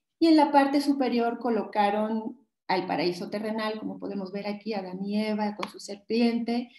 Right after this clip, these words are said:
en medio como ombligo del mundo se localizaba Jerusalén, y el océano circular permaneció representando el caos, habitado por grandes peces y monstruos,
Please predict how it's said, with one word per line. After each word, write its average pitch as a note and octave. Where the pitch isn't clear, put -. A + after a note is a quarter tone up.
en A3
medio A#3
como G3+
ombligo A#3
del A#3
mundo A#3+
se A#3+
localizaba F#3+
Jerusalén, A3+
y A#3+
el G#3+
océano A3+
circular A#3+
permaneció A3
representando G3+
el G#3+
caos, A#3
habitado G3+
por -
grandes G#3+
peces G#3
y -
monstruos, A3